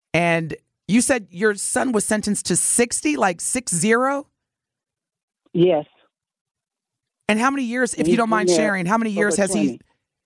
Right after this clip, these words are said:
Speaker 1: he served over twenty?
Speaker 2: He's been there over twenty, and he's been mainly, so-,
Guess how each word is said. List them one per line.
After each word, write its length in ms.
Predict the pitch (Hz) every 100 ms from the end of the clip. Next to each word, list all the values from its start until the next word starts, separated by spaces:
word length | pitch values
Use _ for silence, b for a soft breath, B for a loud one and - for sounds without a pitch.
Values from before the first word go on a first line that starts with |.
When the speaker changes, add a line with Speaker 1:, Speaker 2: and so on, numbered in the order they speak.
| _
Speaker 1:
he 100 | -
served 320 | 214 - 214 185
over 220 | 190 180
twenty? 380 | - 190 160 160
Speaker 2:
He's 180 | 240 220
been 180 | 240 254
there 180 | 220 -
over 280 | - 220 202
twenty, 500 | 185 220 220 156 117 -
and 120 | 147
he's 140 | 165 165
been 260 | 160 160 151
mainly, 400 | 170 175 170 -
so-, 140 | 170